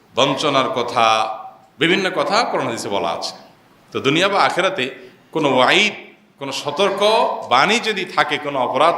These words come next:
কর্মের পাশাপাশি, তাহলে সেক্ষেত্রে সেটা হারাম হয় সাধারণত। হারামের আরও অনেক সংজ্ঞা আছে, এটা একটা প্রসিদ্ধ সংজ্ঞা। তাহলে হারামটা হলো সর্বোচ্চ পর্যায়ে নিষেধাজ্ঞা। কোনো ওলামা একরাম যখন হারাম বলবেন, তখন বুঝতে হবে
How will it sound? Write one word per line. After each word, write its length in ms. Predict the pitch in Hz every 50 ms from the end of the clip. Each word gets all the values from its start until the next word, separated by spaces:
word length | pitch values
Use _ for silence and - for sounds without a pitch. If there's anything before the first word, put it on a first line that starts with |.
| - -
কর্মের 340 | 147 139 127 120 123 117 110 -
পাশাপাশি, 600 | 113 101 - 139 135 151 139 - - 196 262 349 - - - - - - _ _ _ _ _ _
তাহলে 220 | - 170 208 220 220
সেক্ষেত্রে 400 | - - 180 180 180 - 180 156
সেটা 240 | - - 131 135 113 -
হারাম 260 | 113 101 117 117 104
হয় 160 | 104 107 98
সাধারণত। 640 | - - - 151 139 131 113 95 90 82 - - - - -
হারামের 300 | - 190 208 208 214 208
আরও 200 | 196 190 208 202
অনেক 220 | 202 233 247 - -
সংজ্ঞা 320 | - 160 147 127 113 107
আছে, 200 | 92 - - 143
এটা 160 | 151 147 165
একটা 340 | 160 160 - 214 233 302 - - - - - -
প্রসিদ্ধ 400 | - 156 151 - 208 - - 139
সংজ্ঞা। 400 | 135 - - 120 95 87 87 82 - - - - - - - - - - - - _ -
তাহলে 200 | 151 156 160 131
হারামটা 480 | - 131 131 151 175 185 - - 196
হলো 200 | 180 190 214 240
সর্বোচ্চ 420 | 233 - 175 156 151 151 143 151 147
পর্যায়ে 340 | 120 123 117 - 113 107 95
নিষেধাজ্ঞা। 480 | 95 - 113 - 90 87 - - 82
কোনো 280 | - - 135 143 151 143
ওলামা 260 | 135 147 160 175 175
একরাম 280 | 165 - 185 190 190 143
যখন 240 | 143 131 180 175
হারাম 360 | 156 - 127 123 151 185 185 190
বলবেন, 340 | 190 190 190 220 247 -
তখন 280 | - 165 147 165 165 160
বুঝতে 320 | - 139 151 143 - 190
হবে 320 | 175 180 175 180 180 -